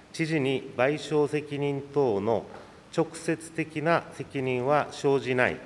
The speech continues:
との趣旨でお答えしたものであります。え、しかしながら知事は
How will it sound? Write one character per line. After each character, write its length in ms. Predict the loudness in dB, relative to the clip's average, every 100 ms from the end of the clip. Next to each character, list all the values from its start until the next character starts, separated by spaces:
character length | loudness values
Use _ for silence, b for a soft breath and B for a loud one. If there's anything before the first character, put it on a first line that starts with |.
| -2
と 120 | 2
の 80 | 2
趣 160 | 0 -4
旨 180 | -6 2
で 140 | 2
お 80 | 2
答 280 | -2 2 0
え 60 |
し 140 | 0 -2
た 80 |
も 100 | -2
の 80 | 0
で 100 | 2
あ 40 | 2
り 80 |
ま 100 | 0
す。 220 | -6 -14 -18 b b b b b b -6
え、 80 | -2
し 80 | 2
か 100 | 2
し 120 | 4
な 80 | 4
が 80 |
ら 100 | 4
知 160 | 0 -4
事 120 | 0
は 240 | 4 4